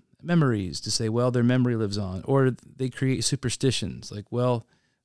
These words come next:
you know, they're smiling down on us from some ethereal pla-," I mean, th-,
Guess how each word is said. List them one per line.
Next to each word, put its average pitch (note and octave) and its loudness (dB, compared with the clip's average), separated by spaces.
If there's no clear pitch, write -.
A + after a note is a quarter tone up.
you B2+ -2
know, B2 4
they're A#2 2
smiling C#3 2
down B2 2
on B2 2
us B2 0
from A2+ 2
some A#2+ 0
ethereal A2+ 0
pla-," - -6
I C3 -2
mean, C3+ 0
th-, - -10